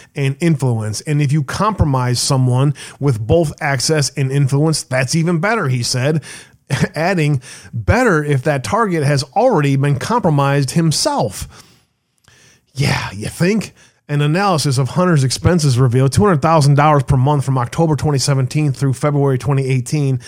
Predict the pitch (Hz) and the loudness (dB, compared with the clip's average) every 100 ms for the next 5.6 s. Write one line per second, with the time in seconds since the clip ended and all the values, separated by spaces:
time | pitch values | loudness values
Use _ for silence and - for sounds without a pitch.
0 | - - - 139 139 175 190 - 175 139 | -16 -14 -6 -4 -2 0 0 0 -2 0
1 | 131 - - 202 185 - 139 131 139 135 | 0 2 2 4 0 0 0 0 0 -2
2 | - 120 160 190 170 127 117 131 131 - | -6 -2 0 0 0 0 0 -2 -6 -14
3 | - - - 180 190 180 190 139 156 165 | -20 -20 -8 -2 -2 -2 -4 -2 -2 0
4 | 170 156 156 143 160 147 147 127 135 123 | 0 -2 -2 0 2 2 2 2 -2 0
5 | 185 175 135 123 143 135 | 0 2 2 2 0 -2